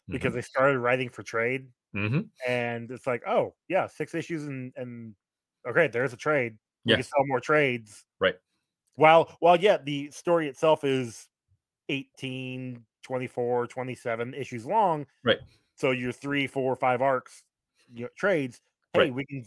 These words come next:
Speaker 1: sell, we can get it here. Here's a
Speaker 2: Right.
Speaker 1: contained story now.
Speaker 2: Right.
Speaker 1: Here you go."
Speaker 2: Right. Well, you know, Brian Michael Bendis would write, you know, a, an entire conversation, and it would be two issues, you know?
Speaker 1: Yes.
Speaker 2: So, <laughs> like,
Speaker 1: Yeah.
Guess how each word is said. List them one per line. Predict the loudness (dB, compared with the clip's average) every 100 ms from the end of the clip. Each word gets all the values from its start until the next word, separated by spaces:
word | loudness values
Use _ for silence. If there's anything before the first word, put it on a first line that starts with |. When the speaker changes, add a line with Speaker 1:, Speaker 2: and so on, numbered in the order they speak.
| -16
Speaker 1:
sell, | -6 0 0 -2
we | -4
can | -4
get | -2 -2
it | -2
here. | -6 -2 0 0 -4 -8 _ -4
Here's | -2
a | 0
Speaker 2:
Right. | -2
Speaker 1:
contained | -4 -6
story | -4 -2 -2
now. | 0 0 0 0 -6 -10 _ -2
Speaker 2:
Right. | 0 0 -2 -12
Speaker 1:
Here | -6 -4
you |
go." | -2 -2 -2 -10 _ _ _
Speaker 2:
Right. | 0 0 6
Well, | 8 8 6
you | 2
know, | 4
Brian | 4 4 4
Michael | 0 0 0
Bendis | 0 0 -2 -4
would | -2
write, | 0 -2 -2
you | -6
know, | -6 -8 -14 _ _ _ _ _ _ _
a, | 0 2 0
an | 0
entire | 0 4 2
conversation, | 2 -4 -2 -2 -2 -2 -6
and | -6
it | -8
would | -8
be | -8 -10
two | -6 -6 -4
issues, | -8 -8 -14 -18 _ _ -20 -18 0
you | 4
know? | 4
Speaker 1:
Yes. | 0 -8
Speaker 2:
So, | -8
<laughs> | -6 0 2 2
like, | 0 -2
Speaker 1:
Yeah. | -8 -8 -8